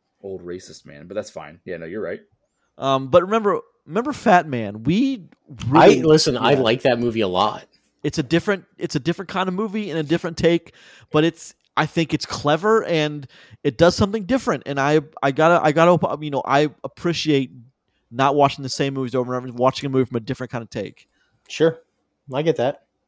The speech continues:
Speaker 2: So I really like, uh, Fat Man, and he's been in all kinds of stuff lately. So that much I'm excited for. Uh, but anyway, Chris, what do you, so you think this looks like a generic heist movie?
Speaker 1: It does, but this is the best B movie trailer we've seen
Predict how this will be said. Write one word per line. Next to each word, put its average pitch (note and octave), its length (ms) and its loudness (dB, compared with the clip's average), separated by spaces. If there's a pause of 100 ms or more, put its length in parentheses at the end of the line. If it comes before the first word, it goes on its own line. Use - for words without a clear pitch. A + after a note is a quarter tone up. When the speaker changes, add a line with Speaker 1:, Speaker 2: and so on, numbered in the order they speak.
(300)
Speaker 2:
So - 180 -8
I A#2+ 60 0
really D3+ 220 2
like, D3 360 0
uh, G#2+ 300 -4
Fat A2 240 -4
Man, G#2 220 -10
and C3 140 -8
he's C#3 180 -8
been D#3 120 -4
in C#3+ 80 -4
all C3 120 0
kinds C3 200 -6
of A#2+ 60 -8
stuff G#2+ 240 -6
lately. F2 400 -10
So F2 340 -10 (460)
that C3+ 340 -20
much C#3+ 320 -20 (100)
I'm C3+ 180 -6
excited C3+ 380 0
for. C2+ 360 -6 (800)
Uh, B2+ 100 2
but D3+ 100 8
anyway, D#3+ 200 6
Chris, C3 260 -4
what C#3+ 80 4
do C#3 60 -2
you, C#3 60 -2
so D#3 120 0
you C#3+ 160 0
think C3+ 260 -2 (140)
this A#2+ 160 -8
looks B2+ 140 -8
like B2+ 100 -2
a - 20 -14
generic A#2+ 360 -4
heist B2 260 -4
movie? D3 340 -8 (280)
Speaker 1:
It E3+ 180 2
does, F#3 320 0
but D3 160 -4
this C3+ 160 -8
is B2+ 100 -10
the B2 80 -6
best A#2 320 -6
B A2 220 -8
movie F#2+ 300 -10
trailer F2 360 -12
we've E2+ 200 -16
seen E2+ 340 -20